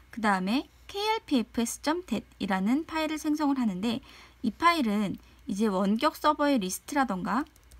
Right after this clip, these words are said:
포트 정보를 가지고 있는 파일입니다. 그래서 엠브이 서트 점 디엘엘 파일이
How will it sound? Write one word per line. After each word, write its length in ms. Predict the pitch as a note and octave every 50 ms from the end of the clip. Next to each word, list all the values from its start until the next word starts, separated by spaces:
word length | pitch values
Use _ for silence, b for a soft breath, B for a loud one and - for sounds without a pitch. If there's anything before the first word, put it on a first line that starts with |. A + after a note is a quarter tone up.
| - - - - - -
포트 300 | - A4+ - - - G#4+
정보를 960 | - F4 D4 C4+ A3+ G3+ E3+ - - - - - - - - - - G#3 G#3 G3+
가지고 540 | - - F#3+ F#3 - A#3 G#3+ C4 B3+ B3 - -
있는 320 | F#3+ F#3 F#3 G3 A3 B3 B3+
파일입니다. 560 | C#4+ D4+ D#4 D#4+ D4+ A#3 G3 G3 - - - - B B B B B B B B
그래서 360 | - F#3+ G3+ - D4 D#4 D#4+ - - -
엠브이 440 | - G3+ G3+ G3+ G#3+ C4+ C#4+ C#4+ D4
서트 380 | C#4+ D4+ D4+ C#4 - - C4
점 180 | - C#4 B3+ A#3
디엘엘 440 | - - G#3 G3 G3 G3 G3 G3 G3
파일이 580 | - C4+ C#4 C4+ A#3+ G3 F#3 A#3 A#3+ G3+ B3